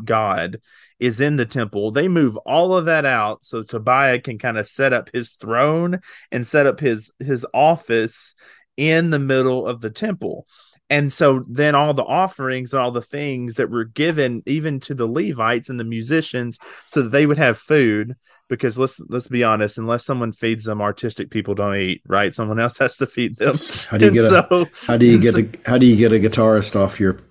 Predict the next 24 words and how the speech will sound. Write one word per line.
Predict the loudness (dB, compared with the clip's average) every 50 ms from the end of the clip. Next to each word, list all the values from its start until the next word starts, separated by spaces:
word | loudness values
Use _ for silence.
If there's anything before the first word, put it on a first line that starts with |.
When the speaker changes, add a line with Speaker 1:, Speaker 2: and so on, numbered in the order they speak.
| _ -14 -6
Speaker 2:
por-, | -4 -4 -4 -2
front | 0 0 0 0 0
porch? | 0 2 2 2 2 0 -4 -8 -10 -10 -6 -4
You | -4 -2
pay | 0 0 2 2
him | 2 2
for | 0 -2 -2
the | -4 -2
pizza. | 0 0 0 0 -2 -4 -8 -8 -10 -12 _ _ _ _ _ -20 -16 -8
Speaker 1:
That's | -4 -4 -4 -2 -2
right. | -4 -4 -4 -6 _ _ _ _ _ _ _ -20 -14 -12
That's | -10 -6 -4
right. | -4 -4 -4 -6 _ _ _ _ _ _ _ _ _ _ _ -14
So | -4 2 4 6 6 8 8 6 6 4
in | 2 -2 -2 -2
the, | -2 -4 -4 -4
in | -6 -4 -2
the | -2 -4 -4
same | -4 -6 -6 -6 -6 -6 -6
way, | -6 -6 -6 -8 -8 -10 -12 _ _ _ _ _ _ _ _ _ -8
um, | -4 -2 -2 -2 -2 -4 -6 -12 _ _ _ _ _ _ _ _ _ _ _ _ _ _ _ _ _ _ _ _ _ _ _
Nehemiah | -8 -4 -2 -2 0 0 -2 -2 -4
comes | -6 -8 -10 -6
back. | -4 -2 -2 -2 -4